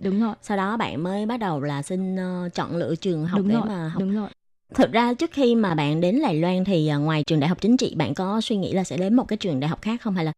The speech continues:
Speaker 2: ngay từ đầu là bạn đã nhắm đến trường đại học chính trị rồi? Ờ, đại học chính trị theo như mình được biết thì, ờ,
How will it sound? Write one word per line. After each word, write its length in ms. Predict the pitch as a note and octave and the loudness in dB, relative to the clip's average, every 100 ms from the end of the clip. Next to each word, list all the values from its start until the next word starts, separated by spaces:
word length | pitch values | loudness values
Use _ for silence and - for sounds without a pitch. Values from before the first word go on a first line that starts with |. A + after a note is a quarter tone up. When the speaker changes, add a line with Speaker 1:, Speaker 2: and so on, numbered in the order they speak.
| _ | _
Speaker 2:
ngay 160 | G#3+ G#3+ | 0 2
từ 100 | F#3 | 2
đầu 160 | D#3 D#3 | 2 2
là 100 | D3+ | 0
bạn 140 | D3+ | 0
đã 80 | F3 | 0
nhắm 300 | G#3+ G#3 C4 | 0 2 2
đến 180 | C#4 D4 | 2 2
trường 120 | E3 | 2
đại 80 | D#3 | 0
học 100 | - | -2
chính 140 | G#3 | -2
trị 180 | A#3 - | -2 -2
rồi? 220 | D3+ C#3 E3 _ _ _ - | -2 -4 -4 _ _ _ -2
Ờ, 220 | F3 E3+ | 2 2
đại 100 | F3 | 2
học 120 | G3 | 0
chính 120 | A#3+ | 0
trị 180 | C4 D#3 | 0 0
theo 160 | E3 F3 | 2 2
như 100 | F3 | 2
mình 140 | D#3+ | 2
được 100 | D3+ | 2
biết 140 | F3+ B3+ | 0 0
thì, 240 | A#3+ D#3+ D3+ | -2 0 0
ờ, 220 | D3+ | 0